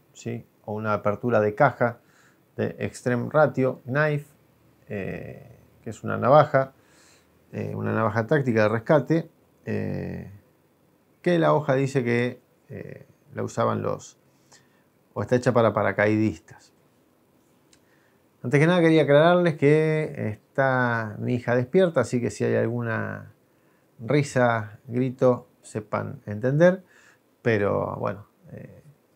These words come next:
ya es tarde y, y no se duerme, así que arranqué con el video. Y quería hacer una aclaración con respecto al último video que subí con mis dos alumnos, eh, donde han recibido,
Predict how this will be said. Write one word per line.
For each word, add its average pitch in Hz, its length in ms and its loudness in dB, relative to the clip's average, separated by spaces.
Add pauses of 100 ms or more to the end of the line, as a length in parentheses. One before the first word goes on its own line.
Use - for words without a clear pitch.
(120)
ya 113 140 -2
es 107 100 -6
tarde 143 480 4 (360)
y, 110 280 -12 (100)
y 120 120 -8
no 117 100 -4
se 113 140 -2
duerme, 143 280 4
así 113 160 -6
que 113 100 0
arranqué 107 280 -2
con 107 160 -2
el 101 60 -4
video. 101 320 -6 (1500)
Y 185 140 0
quería 254 240 6
hacer 240 180 6
una 208 300 6
aclaración 151 920 6
con 131 140 -2
respecto 139 720 0 (260)
al 120 140 -4
último 123 360 0
video 143 500 6
que 107 80 -2
subí 131 480 -2
con 101 280 -6
mis 95 280 -10
dos 113 240 -4
alumnos, 120 640 0 (2000)
eh, 117 640 0
donde 143 300 4
han 190 100 4
recibido, 139 800 4